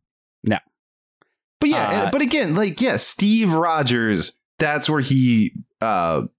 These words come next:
Speaker 2: befriended Falcon. It's not where he proposed to Bucky. You know, he knew better.
Speaker 1: Right.
Speaker 2: <laughs> Yeah.
Speaker 1: No, he didn't propose to Bucky there.
Speaker 2: Yeah, that was a, a private ceremony back in, I don't know, Secaucus or wh-, where are they from?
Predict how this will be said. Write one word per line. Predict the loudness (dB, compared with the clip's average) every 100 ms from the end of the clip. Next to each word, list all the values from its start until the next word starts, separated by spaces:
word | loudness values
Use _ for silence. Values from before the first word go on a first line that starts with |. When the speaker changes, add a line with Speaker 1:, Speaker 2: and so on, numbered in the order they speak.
| _ -4
Speaker 2:
befriended | -4 0 0 0 -2
Falcon. | -2 -2 -2 -2 -2
It's | -2 0
not | 0 0
where | 0
he | 0 0
proposed | -2 0 -2 -2
to | -4
Bucky. | -4 -6 -6 -8 -8 _
You | -2 0
know, | 2
he | 4
knew | 4 4 2
better. | 2 0 0
Speaker 1:
Right. | -2 -4 -6 -8
Speaker 2:
<laughs> | -4
Yeah. | 0 2
Speaker 1:
No, | 0 0 -4 -10 _ _ _ _
he | -2 0
didn't | 0 0
propose | 0 0 -2
to | -2
Bucky | -2 -2 0
there. | 0 0 -2 -4 -10 -20 _ _ _ _ _ _
Speaker 2:
Yeah, | -2
that | 0 0
was | 0 0
a, |
a | 2 2 2 2 0 -2 -6
private | -2 0 0 0
ceremony | 0 0 2 2 2 0
back | 0 -2 -2 -2
in, | 0 2 0 -2
I | -2 -2
don't | -2
know, |
Secaucus | -2 -2 -4 -4 -2 -2 -2 -2 -2 -2
or | 0
wh-, | 0 2
where | 0 0
are |
they | 0
from? | -2 -2 -2